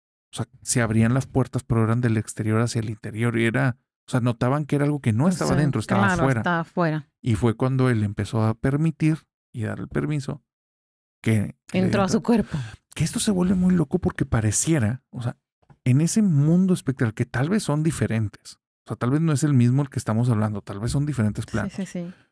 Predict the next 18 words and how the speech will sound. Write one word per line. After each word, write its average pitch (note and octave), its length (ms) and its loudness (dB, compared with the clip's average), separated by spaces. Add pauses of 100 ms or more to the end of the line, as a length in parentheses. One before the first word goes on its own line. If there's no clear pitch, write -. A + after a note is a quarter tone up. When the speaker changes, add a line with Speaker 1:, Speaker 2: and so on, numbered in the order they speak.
(120)
Speaker 1:
pero C#3+ 340 0 (540)
pareciera D#3 420 2
que C#3+ 320 0
alguno B2+ 500 4
de E3 120 4
esos, G#2+ 260 -2 (320)
o G#2 160 2
ese, E3+ 340 -2 (840)
tiene A2 240 2
reglas. G#2+ 640 -4 (840)
Y A#2 100 -4
que - 120 -6
si A2+ 200 2
ciertas C#3 440 0
reglas C#3+ 320 0
no A#2 100 2
se C#3 120 0
cumplen, C3 500 -2